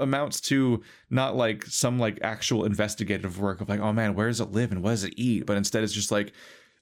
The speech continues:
I don't know, like, just fight a billion of them, and, like, eventually these stupid background milestones will fill up, and it's like every single one of them has, like, every single one of the hundreds of Pokemon has, like, a half dozen objectives that are mostly just passive bullshit you would get by fighting it a hundred times.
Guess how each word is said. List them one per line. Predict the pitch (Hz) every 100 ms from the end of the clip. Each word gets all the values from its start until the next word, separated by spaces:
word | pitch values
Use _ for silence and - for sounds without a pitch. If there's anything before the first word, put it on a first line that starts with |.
| -
I | 269 285
don't |
know, | 269 269
like, | 262 247 202
just | 285 -
fight | - 302
a | 302
billion | 156 135 139 175 208
of | 226
them, | 208 247 269 254 240 202 _ _ _ _ _
and, | - 160
like, | 170 160
eventually | 127 160 170 180
these | 160 139
stupid | - - 156 160 156 113
background | 123 131 156 160 170
milestones | 175 180 - 180 175
will | 180
fill | - 185 185
up, | 190 196 -
and | 127
it's | 120 117
like | -
every | 123 131
single | 135 123
one | 127
of | 127
them | 117
has, | 117
like, | 117 - - - - _ -
every | 120 139
single | 127 139
one | 135
of | 120
the |
hundreds | 98 117 123 120
of | 113
Pokemon | 117 113 127 131 127
has, | 113 110
like, | 104 98
a |
half | 92 101 107 101
dozen | 107 104 110
objectives | 101 90 101 95 - 123 107
that | 104
are | 101
mostly | 101 101 117
just | 107 - -
passive | 98 101 110 95
bullshit | 90 101 98 120
you | 104
would | 101
get | 107 104
by | 98
fighting | - 101 104
it | 117
a | 120
hundred | 131 131
times. | 139 147 156 139